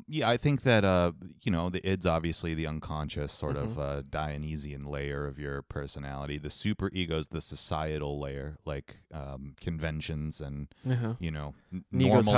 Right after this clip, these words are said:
Speaker 1: normalized
Speaker 2: how you
Speaker 1: behavior,
Speaker 2: think you
Speaker 1: and then
Speaker 2: organize it?
Speaker 1: Yeah, that's correct. Yeah.
Speaker 2: Yeah,
Speaker 1: And then
Speaker 2: uh-huh.
Speaker 1: the ego's sort of, I would consider it the middle layer.
Speaker 2: Hmm.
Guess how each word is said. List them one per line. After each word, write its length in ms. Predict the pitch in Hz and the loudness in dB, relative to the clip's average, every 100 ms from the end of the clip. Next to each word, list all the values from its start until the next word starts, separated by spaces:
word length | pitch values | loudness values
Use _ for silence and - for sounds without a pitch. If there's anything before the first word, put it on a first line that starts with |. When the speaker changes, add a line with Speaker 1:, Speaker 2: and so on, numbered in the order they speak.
| 117 | 8
Speaker 1:
normalized 320 | 117 113 120 - | 8 6 2 2
Speaker 2:
how 160 | - | 4
you 220 | 110 110 | 6 4
Speaker 1:
behavior, 200 | 110 82 80 | 4 2 2
Speaker 2:
think 160 | 107 | 2
you 60 | 110 | 4
Speaker 1:
and 100 | 110 | 4
then 60 | 110 | 6
Speaker 2:
organize 320 | 113 110 113 | 4 2 0
it? 160 | 113 - | -2 -4
Speaker 1:
Yeah, 80 | 85 76 | -6 -4
that's 120 | - | -6
correct. 400 | - 50 - - | -14 -14 -12 -6
Yeah. 60 | |
Speaker 2:
Yeah, 60 | 90 | -6
Speaker 1:
And 220 | 67 80 78 | -4 -4 -4
then 60 | |
Speaker 2:
uh-huh. 40 | 78 | -4
Speaker 1:
the 180 | 80 | 0
ego's 220 | 95 85 - | 2 2 2
sort 220 | 92 78 | 0 0
of, 80 | 80 | 0
I 100 | 85 | -2
would 140 | 76 | -4
consider 320 | - 67 69 | -10 -10 -10
it 120 | - - | -12 -14
the 60 | |
middle 320 | - 60 57 - | -14 -14 -14 -16
layer. 280 | 52 - - _ _ _ _ - | -18 -20 -20 _ _ _ _ -10
Speaker 2:
Hmm. 160 | 95 | -10